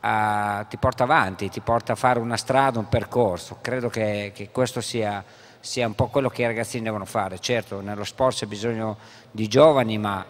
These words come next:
eh, c'è bisogno di giovani che abbiano voglia di fare lo sport, non, eh, giovani preparati per lo sport. Credo che principalmente bisogna essere persone, uomini, eh, ragazzi, e bisogna, ogni, ogni tempo bisogna viverlo nella maniera corretta e giusta,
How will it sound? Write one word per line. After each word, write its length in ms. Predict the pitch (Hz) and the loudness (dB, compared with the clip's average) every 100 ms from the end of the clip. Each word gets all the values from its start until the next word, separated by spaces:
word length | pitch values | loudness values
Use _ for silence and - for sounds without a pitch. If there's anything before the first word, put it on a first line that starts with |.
| - | -12
eh, 280 | 98 92 90 | -12 -10 -10
c'è 100 | - | -12
bisogno 260 | 98 107 101 | -8 -6 -6
di 80 | |
giovani 320 | 101 120 120 110 | -2 0 0 -2
che 120 | 104 | -4
abbiano 260 | 98 104 | -4 -6
voglia 340 | 101 117 117 107 | 0 2 2 -2
di 80 | 104 | -4
fare 200 | 107 104 | -4 -2
lo 80 | |
sport, 400 | 104 - 120 104 | -6 0 2 2
non, 280 | 110 113 107 | -4 -8 -6
eh, 260 | 101 98 95 | -8 -8 -6
giovani 400 | 113 107 104 101 | -4 -4 -4 -4
preparati 760 | - 113 - 117 127 123 - | -4 -2 0 2 2 2 -2
per 220 | 107 120 107 | -4 -4 -4
lo 100 | 101 | -6
sport. 520 | - 95 90 - - - - - | -6 -4 -4 -8 -20 -20 -20 -20
Credo 340 | - 107 110 107 | -14 -12 -10 -8
che 440 | 113 107 107 101 101 - - | -4 -2 -2 -4 -10 -20 -14
principalmente 800 | - 107 - - 107 117 131 - | -8 -6 -6 -6 -6 -4 -6 -8
bisogna 300 | 98 98 101 | -10 -8 -8
essere 500 | 101 - 101 104 101 - | -8 -8 -4 -2 -4 -4
persone, 440 | 107 - 127 127 | -6 -2 0 0
uomini, 840 | 107 113 120 120 120 120 117 107 113 - - | 4 4 4 -2 -4 -2 -4 -6 -10 -20 -14
eh, 240 | - 95 95 | -8 -6 -4
ragazzi, 720 | 107 120 123 - - 120 104 | -2 2 2 0 -4 -2 -2
e 60 | |
bisogna, 580 | 95 101 107 110 107 - | -4 -6 -4 -2 -4 -2
ogni, 260 | 127 131 127 | -2 -2 -2
ogni 280 | 135 135 - | -2 -2 -2
tempo 340 | 147 151 127 | -2 -2 -4
bisogna 260 | 110 117 113 | -2 -4 -2
viverlo 380 | 120 113 113 | -2 0 0
nella 200 | 110 110 | -2 -4
maniera 840 | 110 113 120 120 110 107 104 104 104 | -4 -4 0 0 2 0 0 -2 -4
corretta 460 | - 113 131 135 104 | -2 0 0 0 -4
e 40 | |
giusta, 560 | 95 104 - - 120 | -4 -8 -6 -4 -4